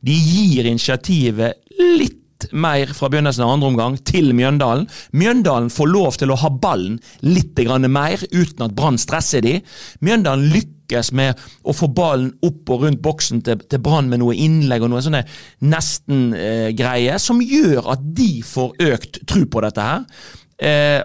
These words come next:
og, og, og for meg ser det ut som at Brann inntar en litt mer sånn vi, defensiv rolle. Vi skal liksom kontrollere dette, og så kjøre på kontringer. Fordi at det som skjer når Mjøndalen har utlignet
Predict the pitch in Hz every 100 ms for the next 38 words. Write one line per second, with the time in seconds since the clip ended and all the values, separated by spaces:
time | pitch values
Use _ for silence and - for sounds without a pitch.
0 | - 170 165 156 160 156 151 - 165 170
1 | 170 214 226 214 135 - 127 165 170 147
2 | 135 120 165 170 127 110 104 - - -
3 | _ 165 170 170 170 123 113 131 175 254
4 | 339 330 - - 156 160 143 156 135 120
5 | - 120 135 131 120 101 110 - - -
6 | 123 - 202 190 - 135 117 - 120 110
7 | 85 120 156 175 160 139 160 135 - -
8 | 127 131 123 117 107 - - - - 139
9 | 127 131 147 185 156 139 139 135 143 143
10 | 139 - 127 180 135 110 123 156 165 147
11 | 110 208 247 170 - - - _ 214 233
12 | 175 151 220 165 143 139 160 190 156 123
13 | 127 139 214 - 131 107 160 -